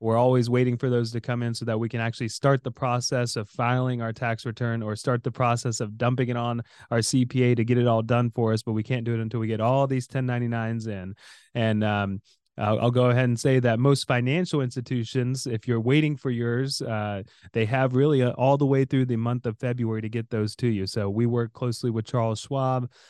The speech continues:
Uh, we know that, uh, from an investment side, they send out their ten ninety-nines. Um, really, they start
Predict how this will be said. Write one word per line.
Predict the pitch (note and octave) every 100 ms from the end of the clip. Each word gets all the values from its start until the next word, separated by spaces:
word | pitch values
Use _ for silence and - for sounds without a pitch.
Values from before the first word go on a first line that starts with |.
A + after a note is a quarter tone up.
| - -
Uh, | G#2 G2+
we | G#2+ B2
know | A#2+ A#2
that, | A#2+ A2 G#2+
uh, | -
from | A#2 A#2+
an | A2
investment | G#2+ A2 A#2 B2 B2+ A2
side, | - A2+ A#2 A2+
they | A2+
send | A2+ A#2+
out | A2 A2
their | G#2+
ten | - B2
ninety-nines. | A2+ A2 A2 A2 A2 A2+ G#2+ _ _ _ -
Um, | G#2+ G2+ G2+ G2+ G2+ - _
really, | - B2+ C#3
they | A#2+ A#2
start | - - B2 B2